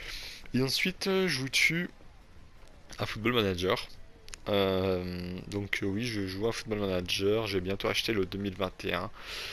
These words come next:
J'achète, je, je vais bientôt acheter le vingt et un sur la Switch parce que mon P C il,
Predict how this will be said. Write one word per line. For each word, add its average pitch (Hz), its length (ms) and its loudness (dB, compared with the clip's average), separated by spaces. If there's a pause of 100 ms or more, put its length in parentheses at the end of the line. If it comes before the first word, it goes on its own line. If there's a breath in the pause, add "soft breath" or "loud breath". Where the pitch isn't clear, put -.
(280 loud breath)
J'achète, - 340 0
je, 113 140 0
je 104 120 0
vais 101 60 0
bientôt 131 220 -2
acheter 151 180 2
le 117 80 -4
vingt 113 180 -2
et 127 60 -2
un 131 100 -2
sur - 240 0
la 98 100 4
Switch - 340 0
parce - 180 0
que - 80 -2
mon 104 160 0
P 113 160 0
C - 240 0
il, 92 400 -2